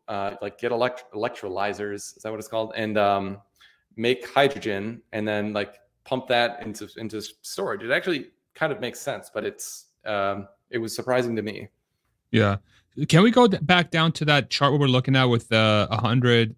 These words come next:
Speaker 2: terawatt hours of, uh, of lithium
Speaker 1: On page twenty.
Speaker 2: or hydrogen? Yeah. Hydrogen storage. Scroll down for me. So what this is saying is, uh, the lithium ion storage, it, so the lithium ion storage is what, uh,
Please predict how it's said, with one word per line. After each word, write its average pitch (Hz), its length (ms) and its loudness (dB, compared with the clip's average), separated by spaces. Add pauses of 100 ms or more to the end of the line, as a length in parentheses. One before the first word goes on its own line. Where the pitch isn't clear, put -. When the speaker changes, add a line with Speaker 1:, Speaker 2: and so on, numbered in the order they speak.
Speaker 2:
terawatt 117 380 4
hours 110 380 2
of, 104 220 0
uh, 101 440 2
of 107 160 -2
lithium 113 340 2
Speaker 1:
On 107 60 4
page 104 220 2
twenty. 104 240 -8 (140)
Speaker 2:
or 120 180 6
hydrogen? 120 640 0
Yeah. 98 160 0 (760)
Hydrogen 117 320 -2
storage. 120 560 -6 (800)
Scroll 110 240 -2
down 107 140 0
for - 120 -4
me. 110 220 2 (360)
So 160 120 4
what 147 160 6
this 170 180 2
is 185 120 2
saying 151 360 6
is, 131 340 4
uh, 120 280 4
the 117 120 2
lithium 160 400 6
ion 143 300 4
storage, 107 1000 0 (580)
it, 117 420 4
so 151 220 2
the 139 140 2
lithium 185 340 4
ion 147 300 6
storage 127 640 4
is 120 180 2
what, 113 380 4 (400)
uh, 110 360 4